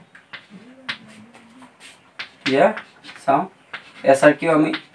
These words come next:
এইফালে থৈ দিলোঁ, ছিক্সটি ফাইভ degree এইফালে লৈ গ'লে সমান চিন এইপাৰে মাইনাছ হৈ যাব। কিমান হ'ব? five, one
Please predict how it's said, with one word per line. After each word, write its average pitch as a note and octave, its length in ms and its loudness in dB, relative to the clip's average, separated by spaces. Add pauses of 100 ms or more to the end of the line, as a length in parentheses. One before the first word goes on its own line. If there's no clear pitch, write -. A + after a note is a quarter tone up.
(140)
এইফালে D3+ 360 0
থৈ D3 220 0
দিলোঁ, G#3 180 2 (680)
ছিক্সটি F#3 300 -4
ফাইভ G3 180 8
degree G3+ 180 4
এইফালে G3 240 4
লৈ F#3 100 4
গ'লে G3 160 6
সমান F3+ 200 4
চিন F3+ 180 -6
এইপাৰে F3 220 4 (320)
মাইনাছ D3 260 4
হৈ E3 100 -6
যাব। F#3+ 100 0 (4000)
কিমান D3 280 4
হ'ব? D#3+ 100 4 (960)
five, C#3+ 220 6 (2750)
one D3 160 8